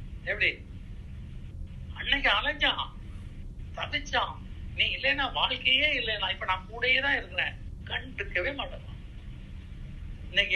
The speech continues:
என்னங்க சாப்பிடு, என்ன இடமா பண்ணி போயிட்டே இருக்கான். முன்னாள் அப்படி இல்ல, நீ எப்படி சமைப்ப, உனக்கு என்ன தெரியும், நீ எதை சமைச்சாலும் எனக்கு பிடிக்கும்.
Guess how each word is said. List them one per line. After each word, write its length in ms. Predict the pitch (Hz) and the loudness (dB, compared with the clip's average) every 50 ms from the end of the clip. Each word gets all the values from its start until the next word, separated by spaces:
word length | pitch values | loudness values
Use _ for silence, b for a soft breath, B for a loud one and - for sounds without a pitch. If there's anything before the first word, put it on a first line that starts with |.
| 185 | 4
என்னங்க 320 | 190 185 226 220 220 226 226 208 | 6 4 4 4 6 6 6 6
சாப்பிடு, 220 | 202 202 190 180 - - - - - 151 | 4 2 0 0 -4 -6 -8 -6 -4 -4
என்ன 100 | 156 165 180 165 | 2 4 6 6
இடமா 240 | 165 175 196 208 220 214 190 | 6 6 4 2 0 2 2
பண்ணி 160 | 180 - - - - - - - - - - - - - - - - - - | 0 0 -2 -8 -8 -8 -8 -8 -8 -8 -8 -8 -6 -6 -6 -6 -6 -4 -4
போயிட்டே 260 | - - - - - - | 0 -2 0 4 4 2
இருக்கான். 320 | - - - - - - - - - - - - - - | 2 2 0 -2 -2 -2 -4 -6 -6 -6 -8 -8 -6 -6
முன்னாள் 320 | - 180 190 202 196 185 | -2 0 0 2 2 2
அப்படி 220 | 170 170 - 185 180 | 0 -2 -2 -2 0
இல்ல, 120 | 175 165 156 - - - - - - - - - - - | 2 0 0 -2 -6 -10 -8 -6 -6 -6 -6 -6 -4 2
நீ 80 | 165 156 156 | 4 4 4
எப்படி 180 | 156 160 165 165 156 165 | 4 2 -2 -2 0 0
சமைப்ப, 300 | 160 165 165 - - 160 160 - - - - - - - | -2 -2 -2 -2 -2 -4 -4 -4 -8 -8 -8 -8 -8 -8
உனக்கு 200 | 165 - - - 151 | -4 -4 0 0 0
என்ன 120 | 147 - 190 185 185 | 2 2 0 0 0
தெரியும், 280 | 180 175 165 156 143 - - - - - - | -2 -2 -2 -4 -4 -6 -8 -8 -8 -4 -4
நீ 60 | 170 160 - 123 135 | -2 0 2 2 2
எதை 140 | 151 180 185 - 202 | 4 2 0 2 2
சமைச்சாலும் 520 | 196 202 202 196 - 220 214 226 254 247 226 | 0 0 0 0 2 4 4 4 4 2 0
எனக்கு 200 | 208 196 190 185 - | 0 -2 -4 -6 -4
பிடிக்கும். 420 | 190 180 180 170 175 170 170 - | 0 0 2 4 4 2 2 0